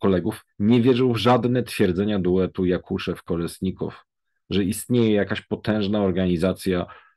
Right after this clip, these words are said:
w bolszewickiej Rosji, która, e, może obalić sowiecką władzę. Postanowili jednak wejść do gry.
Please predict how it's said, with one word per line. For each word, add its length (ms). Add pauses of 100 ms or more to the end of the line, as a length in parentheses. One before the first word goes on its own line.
w 80
bolszewickiej 800
Rosji, 440
która, 500 (600)
e, 360 (1200)
może 380
obalić 460
sowiecką 540
władzę. 340 (260)
Postanowili 640
jednak 320
wejść 260
do 120
gry. 280